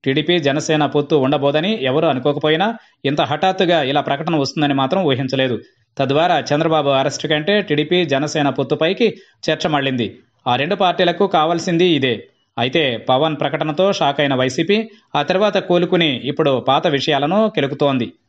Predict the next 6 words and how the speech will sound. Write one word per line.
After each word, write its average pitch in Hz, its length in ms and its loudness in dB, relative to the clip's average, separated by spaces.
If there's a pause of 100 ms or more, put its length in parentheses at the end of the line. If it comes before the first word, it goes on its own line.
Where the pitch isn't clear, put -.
ముఖ్యంగా 180 400 0
పవన్ 190 480 0
వెన్నుపోటు 165 480 0
డైలాగ్ను 151 480 0
తెరపైకి 151 400 0
తెస్తోంది. 131 500 0